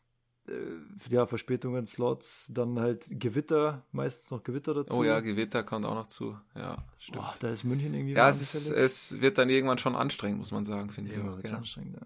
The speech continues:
Speaker 2: Irgendwann ist man schon ausgelaugt.
Speaker 1: Ja, da bist du fertig.
Speaker 2: Da muss man einfach mal wieder den Reset-Button drücken.
Speaker 1: Irgendwann bist du
Speaker 2: Ja.
Speaker 1: fertig.
Speaker 2: Ja.
Speaker 1: Aber ist was,
Speaker 2: Na
Speaker 1: ist
Speaker 2: gut.
Speaker 1: was Spannendes passiert? Kannst du dich an irgendwas erinnern?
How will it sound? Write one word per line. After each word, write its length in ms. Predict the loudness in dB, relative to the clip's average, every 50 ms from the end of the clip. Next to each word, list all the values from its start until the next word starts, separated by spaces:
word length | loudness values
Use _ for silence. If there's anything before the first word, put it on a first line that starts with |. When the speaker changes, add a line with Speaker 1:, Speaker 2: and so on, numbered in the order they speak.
| -4 -4
Speaker 2:
Irgendwann 240 | -2 0 0 -2
ist 60 | -2 -2
man 100 | -2 -2
schon 100 | 0 0
ausgelaugt. 480 | 0 0 -2 -2 -4 -6 -6 -6 -8 -10
Speaker 1:
Ja, 40 | -16 _ _ _ _ _ _ _ _ _ _ _ _ -20
da 80 | -20 -18
bist 180 | -18 -20 -20 -18
du 20 | -18
fertig. 200 | -18 -16 -8 -4 -2
Speaker 2:
Da 40 | 0
muss 160 | 2 2 4
man 160 | 6 8 10
einfach 140 | 10 8 8
mal 160 | 6 6 6
wieder 160 | 6 6 6
den 220 | 8 6 6 6 4
Reset-Button 580 | 4 2 2 0 0 0 -2 -4 -4 -2 -4 -4
drücken. 140 | -2 0 0 0
Speaker 1:
Irgendwann 300 | 0 0 0 -2 -4 -4
bist 160 | -6 -8 -6
du 40 | -4
Speaker 2:
Ja. 60 | -4
Speaker 1:
fertig. 380 | -4 -4 -4 -8 -10 -12 -14 _ _ _ _ _ _ _ _ _ _ _ _ _ -6
Speaker 2:
Ja. 220 | -4 -4 -4 -6 -12 _ _ _ _ _ _ _ _ _ _ _ _ _
Speaker 1:
Aber 180 | 4 4 6
ist 100 | 6 6
was, 140 | 6 4 4 4
Speaker 2:
Na 120 | 6 6 8
Speaker 1:
ist 80 | 10
Speaker 2:
gut. 80 | 12 12
Speaker 1:
was 300 | 10 10 8 4 2 0
Spannendes 340 | 2 4 4 2 2 2 -2
passiert? 400 | -6 -6 -2 -2 -2 -2 -2 -4 -10 -18 _ _ _ _ _ _ _
Kannst 220 | -6 -6 -6 -4
du 40 | -4
dich 120 | -4 -2
an 60 | -2 0
irgendwas 280 | 0 0 0 0 0 0
erinnern? 300 | 0 0 0 -2 -6